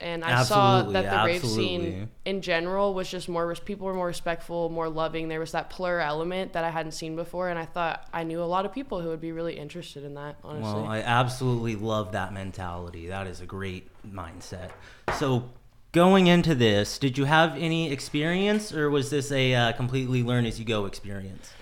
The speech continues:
Speaker 1: Yeah, so I was actually seventeen, um, when we kinda came up with the idea of Playhouse. Um, it, it was kinda just an idea at first. I mean, I, I didn't ever think that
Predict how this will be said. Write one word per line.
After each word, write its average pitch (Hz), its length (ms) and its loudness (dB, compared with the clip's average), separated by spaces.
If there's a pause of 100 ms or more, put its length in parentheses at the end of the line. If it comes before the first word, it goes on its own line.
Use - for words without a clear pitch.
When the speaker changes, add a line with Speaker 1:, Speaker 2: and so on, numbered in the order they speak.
(280)
Speaker 1:
Yeah, 226 220 2
so 220 180 -6
I 240 120 0
was 294 80 -4
actually 262 280 -6
seventeen, 190 760 -2
um, 160 500 -2 (140)
when 175 180 -4
we 165 300 -2
kinda 180 260 -2
came 170 240 -4
up 151 220 -4
with 160 240 -4
the 160 180 -4
idea 156 420 -2
of 147 220 -8
Playhouse. 143 760 -4 (100)
Um, 147 400 -4 (1000)
it, 220 200 0
it 208 60 4
was 214 260 2
kinda 247 200 2
just 220 140 -6
an 240 80 -2
idea 214 320 2
at 170 80 -2
first. 160 520 -2
I 170 120 -2
mean, 170 240 -2
I, 170 220 0 (160)
I 185 80 0
didn't 180 180 -2
ever 175 200 -2
think 165 380 -6
that 156 300 -2